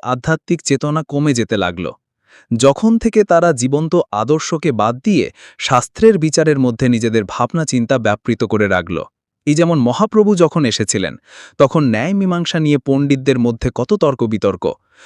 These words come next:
তারপর মহাপ্রভুর প্রেমে আকৃষ্ট হয়ে যখন তাকে মেনে চলতে লাগল,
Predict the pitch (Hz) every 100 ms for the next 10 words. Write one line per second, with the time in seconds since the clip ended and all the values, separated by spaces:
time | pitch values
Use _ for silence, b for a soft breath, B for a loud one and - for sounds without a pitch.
0 | b - 156 202 165 135 175 196 208 202
1 | 170 143 196 220 143 - 143 - 123 131
2 | 120 107 127 123 123 110 113 139 131 135
3 | 185 208 120 101